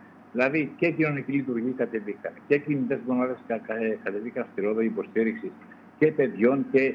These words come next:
και παιδιών και ενηλίκων. Και φύγαμε σε έτσι. Καταλαβαίνετε ότι άλλοι αυτές τις μονάδες δεν μπορεί να είναι πο-, παρούσες από την πρώτη στιγμή. Είναι στην Αθήνα, θέλει δύο μέρες ταξίδι να, να οργανωθούν και να έρθουν αυτοί οι άνθρωποι κάτω. Σημασία, σημασία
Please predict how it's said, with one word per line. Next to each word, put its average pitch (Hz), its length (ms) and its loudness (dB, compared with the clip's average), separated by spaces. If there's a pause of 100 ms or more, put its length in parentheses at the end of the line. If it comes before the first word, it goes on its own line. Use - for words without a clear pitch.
(100)
και 131 120 2
παιδιών 139 520 2
και 135 80 4
ενηλίκων. 113 580 2 (640)
Και - 120 6
φύγαμε 165 280 -2
σε 117 80 -4
έτσι. 107 260 -4
Καταλαβαίνετε 151 520 2
ότι 151 180 2
άλλοι 160 100 2
αυτές 156 240 -2
τις 151 100 -6
μονάδες 110 460 0
δεν 170 120 -2
μπορεί 196 160 0
να 196 60 -4
είναι 190 100 -2
πο-, 147 260 0
παρούσες 131 340 0
από 110 140 0
την 104 120 -2
πρώτη 101 300 -2
στιγμή. 82 380 -10 (400)
Είναι 185 280 2
στην 135 140 0
Αθήνα, 135 380 0
θέλει 170 180 0
δύο 151 180 2
μέρες 170 240 -2
ταξίδι 165 480 0
να, 113 220 0
να 104 140 -2 (140)
οργανωθούν 107 560 -2
και 120 100 0
να 117 100 2
έρθουν 113 220 -4 (180)
αυτοί - 240 -6
οι 98 60 0
άνθρωποι 90 420 -4
κάτω. 80 160 -2 (480)
Σημασία, 156 600 2 (100)
σημασία 127 440 2